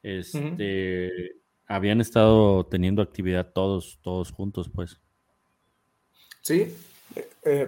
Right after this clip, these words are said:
Speaker 2: pues hay que ver, ¿no? La, la verdad, a mí yo he estado muy feliz con la línea, yo no le haría ningún cambio. Eh, creo que están jugando muy, muy, muy bien. Hace mucho que, bueno, no, creo que nunca me había tocado ver una línea ofensiva tan buena.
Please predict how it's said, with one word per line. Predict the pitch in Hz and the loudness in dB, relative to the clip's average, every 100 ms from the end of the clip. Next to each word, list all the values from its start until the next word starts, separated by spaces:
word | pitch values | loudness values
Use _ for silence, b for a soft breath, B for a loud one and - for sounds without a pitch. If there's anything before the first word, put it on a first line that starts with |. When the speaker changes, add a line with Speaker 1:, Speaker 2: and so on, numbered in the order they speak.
| - | -2
Speaker 2:
pues | 147 - - - | -4 -4 -10 0
hay | 170 | 4
que | 170 | 6
ver, | 139 113 110 - - | 4 2 -6 -14 -2
¿no? | 143 165 - | 2 2 2
La, | 123 127 131 | 2 4 4
la | 131 | 6
verdad, | 131 147 139 | 6 6 4
a | 131 | 0
mí | 135 143 | 0 2
yo | 143 | 2
he | |
estado | 143 135 | 2 0
muy | 127 151 | 2 0
feliz | 139 131 131 | 2 -2 -2
con | 135 | -2
la | 117 | -2
línea, | 131 127 | -2 0
yo | 135 | 0
no | 135 | -2
le | 120 | -2
haría | 120 | -4
ningún | 120 113 113 113 | -6 -6 -8 -4
cambio. | 117 120 143 170 B B B B _ - - | -4 2 2 2 B B B B _ -14 -10
Eh, | 120 | -6
creo | 117 113 | -6 -4
que | 117 | -6
están | 123 120 110 | -4 -4 -6
jugando | - 127 127 127 | -14 -8 -4 -4
muy, | 127 139 139 | 0 2 2
muy, | 131 127 123 | 2 0 -2
muy | 123 120 | -2 -2
bien. | 120 117 - | -2 -2 -4
Hace | 123 135 | -4 -2
mucho | 131 131 | -2 -2
que, | - 113 | 0 0
bueno, | 127 123 107 - _ _ _ - | 0 -2 -6 -14 _ _ _ 0
no, | 160 | 4
creo | 170 170 | 6 6
que | 143 | 4
nunca | 139 131 | 2 0
me | |
había | 127 | 0
tocado | 117 131 127 | 0 0 0
ver | 123 | -2
una | 120 | -4
línea | 123 123 | -4 -4
ofensiva | 117 120 120 | -6 -4 -4
tan | 117 117 | -4 -4
buena. | 110 98 | -4 -6